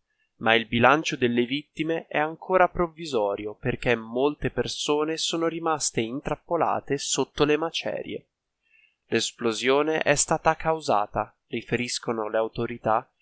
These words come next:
da un attentatore suicida appartenente al gruppo terroristico Tehrik-i-Taliban Pakistan, alleato dei talebani afghani e dell'isis,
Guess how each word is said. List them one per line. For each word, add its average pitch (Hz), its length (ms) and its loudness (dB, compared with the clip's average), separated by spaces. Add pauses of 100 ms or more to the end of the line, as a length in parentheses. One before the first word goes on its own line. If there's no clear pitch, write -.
(160)
da - 220 2
un 135 160 0
attentatore 160 800 -2
suicida 123 880 -4
appartenente 170 960 0
al 110 140 0
gruppo 135 340 -6
terroristico 165 1120 0
Tehrik-i-Taliban 143 1600 0
Pakistan, 107 760 -4 (600)
alleato 131 600 4
dei 120 180 -2
talebani 127 640 4
afghani 143 680 0
e 165 120 0
dell'isis, 147 800 -2